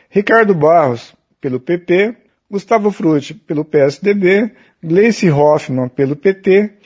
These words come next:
e Roberto Requião, pelo P M D B. Requião havia se desincompatibilizado do cargo de governador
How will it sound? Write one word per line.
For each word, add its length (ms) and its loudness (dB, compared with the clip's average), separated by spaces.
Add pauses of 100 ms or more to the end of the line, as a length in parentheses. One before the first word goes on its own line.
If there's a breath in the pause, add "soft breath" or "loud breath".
(100)
e 100 -4
Roberto 460 2
Requião, 560 0 (220)
pelo 180 -2
P 180 0
M 140 2
D 140 4
B. 340 2 (220 soft breath)
Requião 720 0
havia 380 0
se 160 -2
desincompatibilizado 1500 0
do 100 -4
cargo 360 0
de 80 -8
governador 680 0